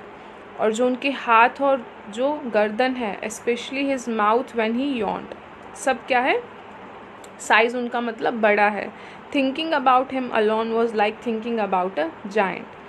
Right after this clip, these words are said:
फोर्थ पैराग्राफ है, "On Sunday afternoon, grandmother sent her down to the drawing room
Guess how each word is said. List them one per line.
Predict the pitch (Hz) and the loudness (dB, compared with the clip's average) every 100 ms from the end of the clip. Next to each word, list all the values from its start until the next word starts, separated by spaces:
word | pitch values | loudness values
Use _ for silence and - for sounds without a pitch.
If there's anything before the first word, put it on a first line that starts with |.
| - - - - - - - - | -18 -18 -18 -18 -18 -18 -14 -2
फोर्थ | 262 302 | 2 2
पैराग्राफ | - 262 220 208 202 208 208 226 | 0 2 4 2 0 0 0 0
है, | 240 381 - - - - - | 0 -2 -8 -18 -16 -2 4
"On | 262 | 4
Sunday | 277 294 233 233 247 311 262 | 4 0 2 2 2 4 4
afternoon, | 208 - 214 220 233 | 2 -2 -2 -2 0
grandmother | 220 208 208 220 233 233 285 - 269 | 4 4 4 0 0 4 2 2 0
sent | 254 262 | 0 2
her | 285 277 | 2 2
down | 226 202 208 226 | 2 2 0 -2
to | 240 | -2
the | 214 | 0
drawing | 214 208 196 202 208 | 0 0 -2 -2 -2
room | 240 | -2